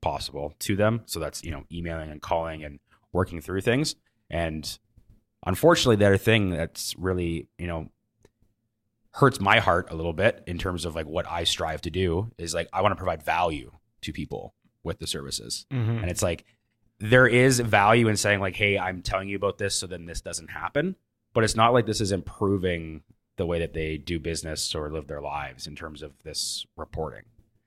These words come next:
Speaker 1: that's required. So it's a tough one,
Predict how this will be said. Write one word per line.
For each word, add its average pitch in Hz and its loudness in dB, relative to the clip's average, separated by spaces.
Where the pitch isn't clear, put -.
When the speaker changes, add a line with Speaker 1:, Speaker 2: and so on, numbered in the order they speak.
Speaker 1:
that's - -8
required. 67 -6
So 90 2
it's 98 -2
a 90 -8
tough 92 2
one, 156 4